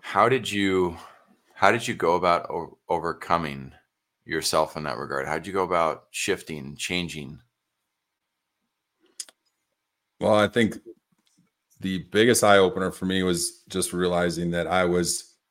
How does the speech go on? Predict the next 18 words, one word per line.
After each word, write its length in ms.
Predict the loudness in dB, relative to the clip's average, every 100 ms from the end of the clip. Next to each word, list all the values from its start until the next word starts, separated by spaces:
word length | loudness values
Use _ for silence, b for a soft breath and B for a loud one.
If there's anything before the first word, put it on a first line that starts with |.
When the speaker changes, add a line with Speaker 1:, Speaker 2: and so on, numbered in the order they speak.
| _ _ _ _ _ _ _ _ _ _ _ _ _ _ _ _ _ -2
Speaker 2:
I 100 | 2
went 240 | 2 2
from, 420 | 2 0 0 -4 -12 _ _ _ _ _ -2
I 60 | 0
went 140 | 4
through 140 | 4
a 80 | 6
dark 260 | 6 4 4
journey 200 | 0 2
in 60 |
my 120 | 0 0
life 340 | 0 -2 -2
where 160 | -2 -2
I 100 | -4
was, 540 | -4 -4 -4 -6 -12 _ _ _ _ -14
I 140 | -10
went 240 | -8 -8 -4
through 320 | -2 -2